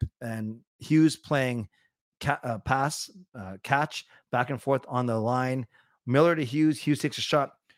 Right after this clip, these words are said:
Boeser tips it. Kuzmenko deflects it. Well, basically went off of him. And then Pettersson shoves it in. So all five players touch the puck. Of course, not all five players can get points.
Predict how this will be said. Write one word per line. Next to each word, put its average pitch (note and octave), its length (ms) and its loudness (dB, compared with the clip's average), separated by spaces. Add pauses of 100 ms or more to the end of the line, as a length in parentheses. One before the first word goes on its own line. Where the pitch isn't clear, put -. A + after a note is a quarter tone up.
(280)
Boeser C#3 340 0
tips - 300 2
it. F3+ 300 0 (360)
Kuzmenko C3+ 440 -2
deflects D3 480 -2
it. C#3+ 160 0 (200)
Well, A#2+ 260 -2
basically B2 340 -2
went B2 180 6
off A#2+ 220 2
of A#2+ 40 0
him. A2+ 160 2 (220)
And B2 120 2
then A#2+ 140 2
Pettersson B2+ 460 0
shoves A#2 320 0
it A#2 80 -2
in. G2+ 140 -6
So - 180 -4
all D#3 220 8
five D3+ 280 4
players B2+ 460 4 (1120)
touch C3+ 200 4
the A#2+ 100 -2
puck. B2+ 280 4
Of A#2+ 100 -8
course, B2 220 4
not B2+ 140 2
all A#2 80 4
five A2 200 0
players B2 220 0
can A#2 100 -6
get A2 120 -10
points. A2+ 340 -6